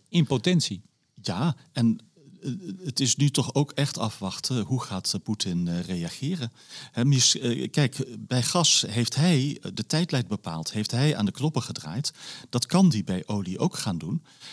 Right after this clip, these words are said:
Speaker 2: Eh, hij heeft wel een dilemma daarbij, van ja, olie is zijn grote verdienmodel, veel meer dan, eh, gas. Hij kan bijvoorbeeld zeggen van, nou ja, de Druzhba-leiding, eh, is nu nog niet, eh, included in de, in de sancties. Eh,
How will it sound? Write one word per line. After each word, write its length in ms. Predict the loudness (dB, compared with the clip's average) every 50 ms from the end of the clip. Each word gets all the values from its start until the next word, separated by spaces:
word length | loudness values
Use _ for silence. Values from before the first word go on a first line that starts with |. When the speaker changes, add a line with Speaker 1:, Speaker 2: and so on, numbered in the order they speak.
| -20 -18 -12
Speaker 2:
Eh, 100 | -8 -6
hij 80 | -4 0
heeft 220 | 2 2 2 4 4
wel 140 | 4 4 4
een 120 | 4 4
dilemma 420 | 4 2 2 2 2 2 2 0
daarbij, 400 | 0 -2 -4 -4 -4 -4 -4 -4
van 160 | -2 -2 -2 -2
ja, 160 | -2 -2 0 2
olie 280 | 2 4 4 4 4
is 140 | 2 2 0
zijn 120 | 0 -2
grote 300 | -2 -4 -4 -4 -4 -6
verdienmodel, 720 | -8 -4 0 2 4 4 4 2 2 -2 -4 -6 -6 -6
veel 260 | -6 -2 -2 0 0 0
meer 200 | -2 -2 -4 -4
dan, 320 | -4 -4 -4 -4 -4 -4
eh, 100 | -4 -6
gas. 380 | -6 -6 -4 -2 0 -2 -2 -4 -8 -14 -14 -14 -14 -14 -4 0
Hij 120 | 0 2
kan 180 | 2 2 2 2
bijvoorbeeld 480 | 0 -4 -6 -6 -6 -4 -4 -2 -2
zeggen 300 | -2 -2 -2 -4 -6 -6
van, 120 | -4 -2 -2
nou 120 | 0 0
ja, 60 | -2 -2
de 140 | -6 -8
Druzhba-leiding, 1000 | -6 -2 0 2 2 2 0 -2 -2 -2 -2 -2 -2 -2 -2 -2 -2 -2 -2 -4
eh, 100 | -4 -6
is 280 | -6 -4 -2 -2 0 2
nu 160 | 4 4 4
nog 220 | 4 2 -2 0 0
niet, 300 | 0 0 2 0 -2 -2
eh, 120 | -2 -2 -2
included 640 | -2 -2 -2 -2 -2 -2 -2 0 0 -2 -2 -4 -4
in 220 | 0 0 0 2
de, 220 | 2 0 0 0
in 100 | 0 -2
de 80 | 0 0
sancties. 560 | 0 0 0 0 0 0 0 0 0 -2 -2 -4 -10 -16 -14 -14 -14 -14 -6
Eh, 120 | -2 0